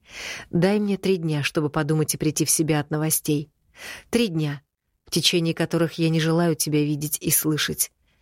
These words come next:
А потом я сообщу, что решила». «Хорошо. Денис, я... Ни слова больше. Необходимые мне зелья и отвары няня будет готовить сама.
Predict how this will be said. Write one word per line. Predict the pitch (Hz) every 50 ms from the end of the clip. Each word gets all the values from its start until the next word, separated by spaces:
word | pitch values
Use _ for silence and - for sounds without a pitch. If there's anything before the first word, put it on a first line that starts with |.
| _ _ _ _ _ _ _ _
А | - 190 180
потом | 208 202 - 226 220
я | 190 175 170
сообщу, | - - 170 170 170 - - 151
что | - - - 151
решила». | 147 147 139 - - 147 143 147 147 - - _ _ _ _ _ _ _ _ _ - - _ - - - - - - - - - - _ - - - - - - - - - - - - - -
«Хорошо. | - - 202 185 175 160 - - 139 143 143 - _ _ _ _ _ _ _ _ _ _ _ _ _ _ _ _ _ _ _ _ - - - -
Денис, | - 170 175 175 156 156 151 147 - - - - - _ _ _ _ _ _ _ _ _
я... | - 165 160 196 175 156 160 147 - _ _ _ _ _ _ _ _ _ _ _ - - - - - - -
Ни | 196 202
слова | 180 - - 196 190 175 165 160
больше. | 147 160 165 151 143 - - - - 160 - - _ _ _ _ _ _ _ _ _ _ _ _ _ _ _ _ _ _ _ _
Необходимые | - 180 175 170 170 - - 185 175 151 175 170 170 170 160
мне | 160 160 165
зелья | 151 151 170 170 170 160 160 165
и | - - 170
отвары | 165 156 - - 156 160 170 175 175
няня | 160 156 160 165 160 170 156
будет | 151 165 151 156 156
готовить | 147 160 160 - - 160 151 156 151
сама. | - - 170 165 156 151 143 139